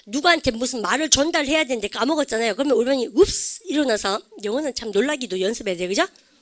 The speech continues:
읍스 이러면서 우리가 <laughs> 아니, 모르겠어요. 뭐 맘마미아 이래 놀라는 건 아니에요. 그거는 이태리 쪽이죠. 그래서 읍스 이러면서 뭐랍니까? "헉, 맞아. 말해야 되는 거 까먹었다." 이런 얘기 진짜 많이 쓰죠.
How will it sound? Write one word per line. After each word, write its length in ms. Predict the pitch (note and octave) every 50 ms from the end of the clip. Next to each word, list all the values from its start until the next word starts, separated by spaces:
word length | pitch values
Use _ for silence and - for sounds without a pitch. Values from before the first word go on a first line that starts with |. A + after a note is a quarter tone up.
| -
읍스 280 | G4+ A#4+ - - - F#4
이러면서 280 | D4 D#4 D4+ D4 - D4
우리가 300 | C#4+ C#4 C4+ A#3+ A#3 G3
<laughs> 880 | G#3+ - - A#3+ B3 - - - - - - - - - - - _ -
아니, 100 | A3 A3
모르겠어요. 340 | G#3 G3 G#3 B3 B3 A#3 A3
뭐 80 | F#3+
맘마미아 540 | F#3 G#3 B3 D4+ D4+ C#4 C4 C4 D4 D4 B3
이래 160 | G3+ B3 C#4+
놀라는 340 | C4+ B3 A#3 A#3 A3 G#3+ G3+
건 140 | G3+ F#3+ F#3+
아니에요. 260 | F#3 G3 A3+ G#3+ F#3+
그거는 240 | E3+ A3 B3+ A#3 G#3
이태리 280 | F#3+ F3+ - G#3+ G3 G3+
쪽이죠. 260 | - C4+ A#3 F#3 G3
그래서 440 | - - - - - - - C4 D4+
읍스 240 | G4+ - - - D4
이러면서 260 | C4+ C#4+ C#4+ C#4 C#4
뭐랍니까? 400 | B3+ G#3 G3+ B3+ C#4 C#4 C4 B3 -
"헉, 80 | - G#4 A#4 - - - -
맞아. 400 | C#4 C#4+ - C#4+ A#3+ A3 G#3 -
말해야 340 | - G#3 A#3 D4 F4 G4 G4
되는 160 | D4 D#4 C#4+
거 80 | B3 A3
까먹었다." 760 | G#3+ - C4 C#4+ E4 G4+ F#4+ D#4 - B3+ A#3+ - C#4 G#3+ G#3 - -
이런 180 | D4 F4+ F#4
얘기 160 | E4+ C4+ A3 G#3
진짜 200 | - D#4+ - D4
많이 120 | B3+ A#3+
쓰죠. 320 | A#3+ - C4+ A#3+ B3 G#3